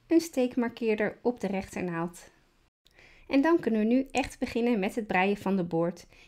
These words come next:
Je breidt de boord in enkele boordsteek, afwisselend één steek recht, één steek averecht.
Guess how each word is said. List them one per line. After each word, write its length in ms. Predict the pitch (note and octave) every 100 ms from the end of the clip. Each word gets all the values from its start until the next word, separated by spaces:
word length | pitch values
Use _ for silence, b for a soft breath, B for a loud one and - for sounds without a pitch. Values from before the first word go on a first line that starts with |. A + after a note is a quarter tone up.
| b
Je 100 | -
breidt 280 | B3 C#4 D4
de 80 | A#3+
boord 300 | B3 C4 C4
in 260 | A3+ -
enkele 340 | - G3 G#3 F#3
boordsteek, 680 | E3 E3+ - D#3+ F3 F#3+ b b b
afwisselend 640 | A3+ A3+ C4 B3 A3 G#3
één 220 | - G3+ G#3
steek 260 | - G#3
recht, 420 | B3+ C4+ - - _ -
één 160 | G3+
steek 260 | G#3 G3 F#3+
averecht. 720 | - F3 - E3+ E3+ -